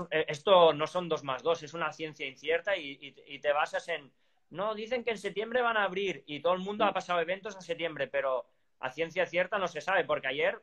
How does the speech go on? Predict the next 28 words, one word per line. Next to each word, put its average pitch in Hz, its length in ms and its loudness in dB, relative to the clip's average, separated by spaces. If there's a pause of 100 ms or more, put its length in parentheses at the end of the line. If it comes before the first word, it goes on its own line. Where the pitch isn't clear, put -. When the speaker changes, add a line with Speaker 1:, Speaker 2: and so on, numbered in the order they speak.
(120)
Speaker 1:
Berlín, 139 460 -4
que 147 100 -2
se 139 100 -8
hacía 143 180 -4
en 165 60 -6
septiembre, 185 580 -4 (420)
em, 135 400 -6 (280)
la 135 160 2
maratón 143 680 4
más 139 200 -6
importante 151 520 -4
de 143 60 2
Speaker 2:
Sí. 117 60 4
Speaker 1:
Europa, 156 260 2
si - 160 -8
no 143 180 -2
es 139 200 -6 (200)
la 139 200 -2
primera, 143 300 0
la 139 40 2
segunda 147 320 -6
detrás 143 280 -2
de 156 100 -4
Londres, 208 480 -2 (640)
cancelada. 151 680 2
También 156 340 -6
oyes 240 460 -2 (640)
que 147 640 -2